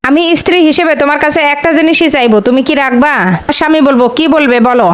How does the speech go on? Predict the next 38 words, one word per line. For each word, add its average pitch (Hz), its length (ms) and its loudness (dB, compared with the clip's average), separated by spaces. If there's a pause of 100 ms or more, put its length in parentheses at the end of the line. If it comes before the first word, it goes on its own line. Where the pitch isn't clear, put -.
(100)
আমি 262 220 0
তখন 302 280 0
বললাম, 277 320 0
"তুমি 285 240 0
আর 302 140 0
কখনোই 302 340 0
বিদেশে 247 320 0
যাবে 240 160 0
না, 220 60 0
এখন - 100 0
থেকে 339 200 -2
দেশেই 285 320 0
থাকবা।" 226 320 0
আমার 240 260 2
স্বামী 294 260 0
তখন 269 300 0
বলল, 226 320 2
"তোমাকে 262 340 -2
আমি 294 180 0
কথা 277 240 0
দিচ্ছি, 277 300 0
আমি 262 320 0
আর 285 120 -2
বিদেশে 240 360 0
যাব 214 220 2
না।" 180 140 2
আমার 269 220 0
স্বামী 311 240 0
তখন 285 300 0
আমাকে 277 280 -2
বলল, 254 200 2
"অনেক 294 380 0
হয়েছে, 262 320 2
এবার 262 260 2
চলো 294 220 0
মার্কেটে 254 460 0
যাব। 185 360 0 (160)
তোমার 294 200 0